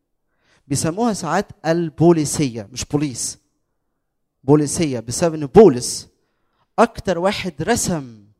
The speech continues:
ما هي المسيحية.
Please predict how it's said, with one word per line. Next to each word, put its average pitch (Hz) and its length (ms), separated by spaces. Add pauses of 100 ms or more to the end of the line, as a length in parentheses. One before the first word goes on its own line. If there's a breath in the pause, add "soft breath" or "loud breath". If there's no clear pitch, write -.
(1120)
ما 196 360
هي 165 320 (1160)
المسيحية. 131 680